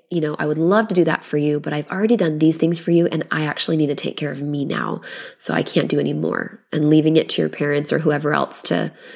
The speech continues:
to take care of themselves or to find their own way. And noticing how do people in your family or life respond when you do set a boundary and to be able to take care of yourself, right? If they're upset or they're like, "That's selfish,"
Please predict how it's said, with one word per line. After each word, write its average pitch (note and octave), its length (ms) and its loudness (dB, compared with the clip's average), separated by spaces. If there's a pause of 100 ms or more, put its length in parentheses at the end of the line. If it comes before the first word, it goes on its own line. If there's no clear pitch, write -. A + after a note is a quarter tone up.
(420)
to - 140 -4
take - 200 -4
care D#3 160 -8
of D3 120 -8
themselves F#3+ 600 -2
or D#3+ 60 0
to D#3 120 -4
find D3 320 -4
their - 180 -6
own D3+ 320 -4 (100)
way. D#3 360 -4 (380)
And A3 160 4
noticing A3+ 420 4
how E3+ 200 0
do A#3 80 6
people A#3 460 2
in F#3 160 0
your F3 100 2
family E3 460 2
or D#3 100 2
life D3+ 340 0
respond D#3 720 -2
when D#3+ 240 2
you D#3+ 100 2
do E3+ 200 4
set G3 180 0
a F3 60 0
boundary - 420 -4
and - 160 -4 (320)
to - 120 0
be D#3 200 4
able D#3 160 0
to D3+ 80 0
take - 240 -8
care - 180 -6
of - 80 -8
yourself, - 560 -8 (880)
right? E3+ 380 0
If D#3+ 160 -4
they're E3 140 2
upset G#3+ 500 0
or E3+ 100 -2
they're D#3+ 100 -2
like, D3+ 200 -4
"That's - 280 -2
selfish," G3+ 840 0